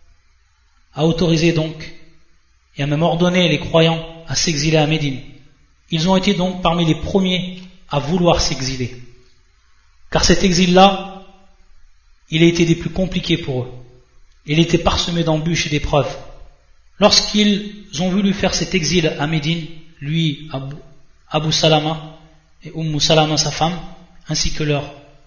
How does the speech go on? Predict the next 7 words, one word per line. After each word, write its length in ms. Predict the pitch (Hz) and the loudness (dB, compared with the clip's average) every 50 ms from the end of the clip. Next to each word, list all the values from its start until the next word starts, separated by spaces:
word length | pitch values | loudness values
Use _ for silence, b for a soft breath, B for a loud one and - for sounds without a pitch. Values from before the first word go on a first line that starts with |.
| _ - _ _ _ - - - | _ -20 _ _ _ -20 -16 -8
enfant 360 | 156 151 - - - 165 160 | -6 -4 -4 -2 0 0 0
en 60 | 147 131 | 2 2
bas 220 | 139 143 139 151 | 2 2 2 4
âge 440 | 160 180 170 - - - - - - | 4 4 2 2 -4 -6 -10 -14 -14
qu'ils 140 | - 139 135 | -10 -10 -6
venaient 240 | 131 151 151 151 143 | -4 -4 -2 0 2
d'avoir, 760 | 143 135 135 151 170 170 175 - - - - - - - | 2 4 4 4 2 2 2 -2 -8 -12 -16 -18 -20 -20